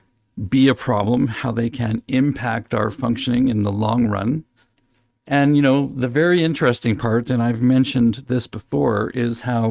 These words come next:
people will cling to these beliefs and fight for these beliefs, even when they do not serve them, or even when they contribute to becoming unwell.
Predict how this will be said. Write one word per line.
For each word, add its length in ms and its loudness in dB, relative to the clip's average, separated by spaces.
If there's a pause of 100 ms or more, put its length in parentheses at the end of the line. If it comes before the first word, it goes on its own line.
people 320 -2
will 500 -2 (460)
cling 600 0
to 160 -6
these 240 -2
beliefs 340 0
and 160 -4
fight 500 -4
for 160 -6
these 220 -2
beliefs, 680 -4 (760)
even 500 2
when 540 4 (180)
they 320 0
do 320 2
not 300 2
serve 380 -4
them, 320 -8 (760)
or 200 -2
even 400 0
when 260 4
they 440 2 (560)
contribute 720 0
to 240 -2
becoming 760 -2 (240)
unwell. 560 0